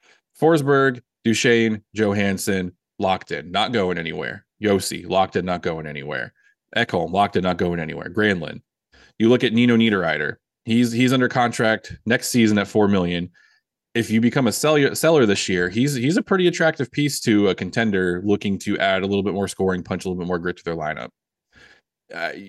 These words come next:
I mean, Yakov Trenin's locked in for another year, one point seven million. Uh, Sisson's two point eight million. Like, these are all team-friendly contracts.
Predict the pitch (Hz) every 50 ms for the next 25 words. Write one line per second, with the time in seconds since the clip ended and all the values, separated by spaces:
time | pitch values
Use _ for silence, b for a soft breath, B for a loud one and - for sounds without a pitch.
0 | - - 80 76 107 110 107 104 101 101 - 104 117 120 127 - 135 131 120 -
1 | - 139 127 131 127 123 113 123 117 117 117 - 123 113 113 110 123 113 110 110
2 | 104 101 95 98 - - 104 104 110 104 107 101 104 107 104 104 107 107 104 101
3 | 98 104 104 104 107 110 104 104 101 - 110 101 98 101 98 98 98 98 98 101
4 | 101 98 95 95 98 95 - _ _ _ 98 95 90 85 78 78 - - - -
5 | 123 113 113 110 107 104 - - 117 104 - 110 104 101 98 101 90 95 101 98
6 | 95 95 95 95 92 90 98 113 110 113 117 117 131 151 139 - - - 127 127
7 | 123 - 123 113 104 95 90 - - 110 110 107 - 101 85 85 85 87 - -
8 | -